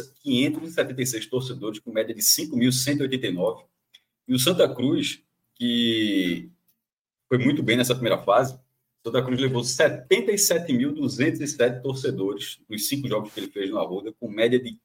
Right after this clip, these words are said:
quinze mil quatrocentos e quarenta e um. Hoje foram quatorze mil duzentos e trinta e cinco. E em relação à renda, né, que no caso do Santa Cruz, a maior parte da renda realmente é dinheiro, não é uma questão contábil, um check-in, porque o Santa tem um quadro de sócios, e isso é ruim, naturalmente, mas, é, por outro lado, também gera dinheiro na bilheteria, mas tem um quadro de sócios abaixo,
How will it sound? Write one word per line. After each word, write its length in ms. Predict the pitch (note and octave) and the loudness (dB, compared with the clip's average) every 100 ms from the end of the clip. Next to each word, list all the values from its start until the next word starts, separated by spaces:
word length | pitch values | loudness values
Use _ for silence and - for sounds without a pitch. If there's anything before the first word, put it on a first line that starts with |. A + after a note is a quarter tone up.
| _ | _
quinze 340 | D#3+ F#3+ E3+ | -4 -2 0
mil 200 | B2 C#3+ | 2 2
quatrocentos 460 | C#3+ C3 C3 C3+ B2+ | 2 0 0 0 0
e 40 | B2+ | 2
quarenta 260 | C3 C3 | 2 4
e 40 | A2+ | 0
um. 140 | - | 2
Hoje 240 | A#2 C3 C3 | 2 2 2
foram 340 | B2 B2+ B2 - - _ | 0 0 -2 -8 -18 _
quatorze 480 | - A2+ - D#3 C#3+ | -4 -2 2 2 4
mil 140 | B2 C3 | 2 2
duzentos 240 | A#2 B2 | 2 0
e 80 | B2+ | -2
trinta 280 | B2+ B2+ B2+ | -2 -2 0
e 60 | |
cinco. 300 | B2+ - B2 _ _ _ _ _ | -2 -4 -8 _ _ _ _ _
E 160 | A#2+ C3 | 2 6
em 20 | |
relação 480 | B2 B2+ - B2 B2 | 8 6 4 2 2
à 40 | |
renda, 280 | G2+ A#2 C3 | 2 2 2
né, 100 | A#2+ | 0
que 120 | A#2 | 0
no 120 | A#2+ | -4
caso 240 | A2+ A2+ G#2+ | 0 0 0
do 40 | |
Santa 240 | - B2 G#2+ | -4 -4 -4
Cruz, 180 | G#2 F#2+ - - | -6 -18 -18 -6
a 160 | F2 | -4
maior 300 | F#2 A#2 B2+ | 2 4 4
parte 240 | A#2 - - | 2 2 0
da 100 | G2 | -2
renda 240 | G2 G2+ | 0 -2
realmente 580 | F#2+ C3+ A2 A2+ A2+ A2 | 4 4 4 -2 -2 -2
é 80 | G#2 | -2
dinheiro, 380 | G#2+ G2 A2+ | -2 0 0
não 80 | A#2 | 0
é 40 | A2 | -2
uma 60 | |
questão 260 | - - - | -2 -6 -10
contábil, 640 | G2+ F#2 F#2 G2 G#2+ G2 - | -10 -6 2 2 0 -8 -14
um 60 | |
check-in, 420 | F#2+ - F2+ A2 A2+ | -12 -6 -6 -6 -10
porque 240 | G2 G2+ | -12 -10
o 40 | |
Santa 220 | F#2+ G2+ F#2+ | -8 -10 -14
tem 120 | G2+ | -14
um 80 | G2+ | -2
quadro 260 | F#2+ F#2+ | -2 -2
de 80 | - | -10
sócios, 400 | - F#2 F2 - - _ _ _ _ - | -4 -4 -4 -12 -20 _ _ _ _ -8
e 80 | |
isso 140 | G2+ - | 0 2
é 40 | |
ruim, 220 | A2 F#2 | 2 0
naturalmente, 500 | E2 - - F#2 F2+ D#2 | -2 -2 -6 -6 -6 -6
mas, 160 | F2 | -2
é, 80 | F2+ | -2
por 160 | F2+ G2+ | -2 -6
outro 140 | G#2 | -2
lado, 180 | F#2+ F#2+ | 2 2
também 180 | G2 G2+ | 0 0
gera 200 | G2+ G2 | 2 2
dinheiro 200 | G2 G2 | 0 -2
na 80 | F#2 | -2
bilheteria, 400 | F#2+ F#2 F#2 A#2 | -2 -2 -2 0
mas 160 | G#2 | 0
tem 100 | - | -2
um 40 | G2 | -2
quadro 140 | G2 | 0
de 40 | |
sócios 220 | - F2+ G#2+ | 0 2 2
abaixo, 360 | F#2 G#2+ - | 4 2 2